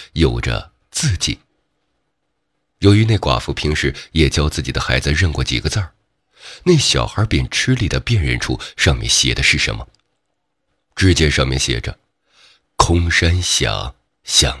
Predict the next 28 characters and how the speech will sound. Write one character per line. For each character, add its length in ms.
叮 260
当， 300
入 300
深 420
洞 400
见 380
阎 260
王。” 180
小 180
孩 200
见 180
这 100
跟 160
绕 140
口 160
令 200
似 160
的， 180
也 120
就 140
没 160
太 240
往 160
心 180
里 80
去， 260
于 200
是 380